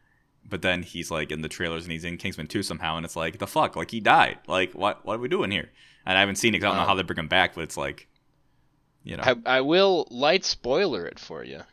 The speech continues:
Speaker 2: 'cause it's the Kingsman two, and you've had your
Speaker 1: All right,
Speaker 2: time,
Speaker 1: light
Speaker 2: but
Speaker 1: spoiler it. Light spoiler it.
Speaker 2: the, g-, this is all revealed in the first five minutes of the movie, so
Speaker 1: Okay.
Speaker 2: I'm not, not ruining anything.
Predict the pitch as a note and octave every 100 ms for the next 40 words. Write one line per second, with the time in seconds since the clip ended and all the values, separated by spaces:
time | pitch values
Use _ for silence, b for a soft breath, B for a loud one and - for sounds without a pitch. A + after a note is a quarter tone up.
0 | _ - A2 A2+ G#2 - A2+ D3 C#3+ -
1 | G#2+ G2+ - A2 D2+ C#2 D#2+ G2+ - A#2
2 | A#2+ A2 F#2+ D#2 E2 - C#2 B1+ C2 -
3 | F2 - - - - A2 A#2+ A2+ - _
4 | _ b b _ _ - - B2+ C#3+ -
5 | C3+ - - - B2+ C#3+ D3 C#3 B2+ A#2+
6 | B2 A2+ A2 A#2 G2 - F2+ F2 E2+ E2+
7 | D#2 C#2+ C#2 D2+ D2 E2 E2 C#2+ _ -
8 | F#2+ B1 D#2+ D2 C#2 D2+ C#2+